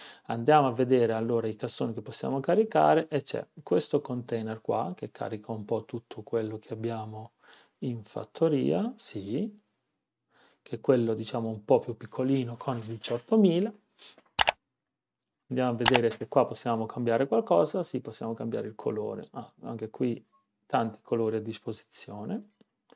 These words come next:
Poi passiamo a quelli un po' più grossi, che è questo qua da quasi trentanovemila chili e questo con la stessa misura, ok? L'unica cosa è che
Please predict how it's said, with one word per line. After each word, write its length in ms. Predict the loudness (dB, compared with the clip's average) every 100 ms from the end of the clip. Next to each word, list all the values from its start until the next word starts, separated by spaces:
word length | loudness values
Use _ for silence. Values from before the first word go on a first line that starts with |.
| -20 -20 -16 2
Poi 140 | 4
passiamo 400 | 4 2 0 -2
a 40 |
quelli 260 | 4 6 6
un 160 | 2 2
po' 180 | 0 2
più 160 | 0
grossi, 480 | 2 0 -2 0 0 0 _ _ -12 -8
che 220 | 0 0
è 240 | 0 -6 -6
questo 340 | -4 -2 -2 4
qua 260 | 8 8
da 260 | 8 2 -2 -12 -20 -20 -8
quasi 460 | 0 0 0 -6
trentanovemila 920 | -4 -4 -4 -4 -4 0 0 0 0 0
chili 440 | 2 2 6 4
e 200 | 2 -8
questo 680 | -2 -2 -2 0 0 0 -10 _ _ _ _ -12
con 220 | -2 0
la 100 | 2
stessa 420 | 0 -2 -4 -4 -4
misura, 540 | -6 -6 -6 -4 -4
ok? 300 | -6 -6 -4
L'unica 380 | -2 -2 -2 -2
cosa 340 | 2 2 2 -2
è 60 |
che 260 | -2 -4